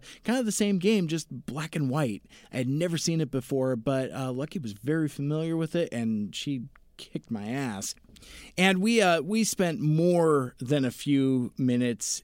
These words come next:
in, uh, in there. That was a lot of fun. But it, uh, it kinda reminds me, you know, something that I, uh, I, I meant to mention at the beginning of this, uh, recap, um, you know, kinda reflection on, uh, on our vacation.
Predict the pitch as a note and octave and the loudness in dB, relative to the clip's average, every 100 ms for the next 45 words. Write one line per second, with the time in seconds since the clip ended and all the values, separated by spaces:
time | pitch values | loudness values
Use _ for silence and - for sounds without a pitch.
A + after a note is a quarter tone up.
0 | _ B2+ A#2+ A#2+ A#2 A2+ A2+ C3 B2 B2 | _ -2 0 0 -2 -4 -4 -2 0 2
1 | A#2+ A2+ B2 A#2+ A#2+ A#2+ A#2 A2 - D3+ | 0 0 -2 -2 -2 -4 -4 -6 -2 0
2 | C#3+ C3 B2+ - - - D#3+ F#3 - G3+ | 2 0 -2 -10 -14 0 2 2 2 2
3 | F#3+ G3+ G3 - G3 F#3 C4 C4 A3 F#3 | 4 2 2 0 -4 0 2 4 4 4
4 | B3 C4 F3 D3+ D3+ D3 D3 C#3 F3 F3 | 2 2 2 2 2 2 0 0 -2 -2
5 | E3+ F3 D#3 C#3+ C#3+ C#3 - C#3 C#3 C#3+ | -2 -2 0 0 0 -2 -8 -8 -4 0
6 | D3 C#3+ C3+ B2+ B2+ - - - D#3 E3 | 0 2 0 -2 -4 -12 -10 -2 0 2
7 | E3+ D#3 G3+ - F3+ E3 C#3+ E3 D#3+ - | 4 4 4 2 2 0 0 0 0 -2
8 | D3 C#3 - B2+ C3 D3 A#3+ F3+ C#3+ B2+ | -4 -4 -4 -4 -2 2 4 4 2 0
9 | - C3 C3+ C3 C3 B2 - B2 B2+ B2 | -4 -2 0 0 -2 -8 -14 -4 0 0
10 | B2 - - - B2+ B2 A#2+ A#2+ A#2 D3 | 0 -2 -4 -6 -8 -6 -4 -4 0 0
11 | F3+ - C#3 A#2 - - - - - B2+ | 0 0 -2 -2 -6 -14 -20 -18 -6 -2
12 | B2 A#2 A#2 A#2 G#2 C2+ C3 A#2 B2 B2+ | 0 -2 0 -2 -2 -2 -2 -2 -2 -2
13 | A#2+ A#2 C#3 B2+ - B2+ B2 - A#2+ A2+ | -2 -2 -2 -2 -2 -2 -2 -2 -4 -2
14 | A2+ A2 A2+ A2 - C3 B2 G#2+ A2+ - | -2 -2 -4 -6 -6 -4 -4 -4 -6 -2
15 | D3 E3 C#3 A#2+ | -4 -2 -2 -2